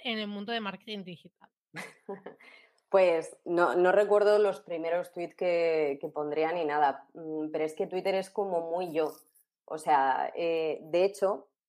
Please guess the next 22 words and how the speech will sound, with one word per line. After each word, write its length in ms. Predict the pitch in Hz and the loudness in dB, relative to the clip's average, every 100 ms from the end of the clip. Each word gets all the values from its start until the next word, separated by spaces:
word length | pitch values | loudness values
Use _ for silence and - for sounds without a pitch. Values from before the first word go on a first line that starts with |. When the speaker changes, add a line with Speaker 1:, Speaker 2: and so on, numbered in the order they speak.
| - _ | -20 _
Speaker 2:
eh, 840 | 180 175 165 165 160 160 156 151 | -6 -2 -2 -2 -2 0 0 -2
si 280 | 147 - 170 | -6 -10 -6
ves 220 | 160 180 | -4 0
mi 160 | 202 202 | 2 4
blog, 400 | 190 208 220 - | 4 2 2 -2
aunque 280 | 160 165 156 | -4 -2 -2
lo 160 | 147 143 | -2 0
tengo 400 | 165 185 196 202 | -2 0 0 0
que 100 | 190 | 0
no 140 | 185 | 0
actualizo 580 | 185 - 185 185 196 202 | -2 0 0 2 2 0
desde 320 | 156 151 156 | -2 -2 -2
dos 160 | 151 151 | -2 -2
mil 160 | 160 | -4
dieciocho, 480 | 170 175 185 185 156 | -2 0 2 2 0
creo 140 | 147 151 | -4 -4
que 80 | |
no 80 | 165 | -4
he 20 | |
escrito 320 | 165 _ 165 160 | -8 _ -8 -8
un 120 | 156 | -6
post, 320 | 175 156 147 | 0 0 -2